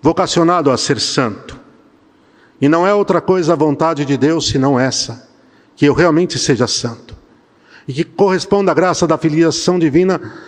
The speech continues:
que custou o mais caro preço que poderia cus-, custar, que é o preciosíssimo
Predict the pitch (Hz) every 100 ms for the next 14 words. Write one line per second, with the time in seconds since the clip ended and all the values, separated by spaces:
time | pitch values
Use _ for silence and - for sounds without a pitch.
0 | - - 165 175 175 - 196 175 151 190
1 | 175 - 170 175 156 175 180 - - -
2 | 151 147 175 156 160 117 - - - 143
3 | - 156 156 151 - - - - _ -
4 | 160 165 170 151 - - - - - _
5 | - 139 170 - 175 135 202 170 160 139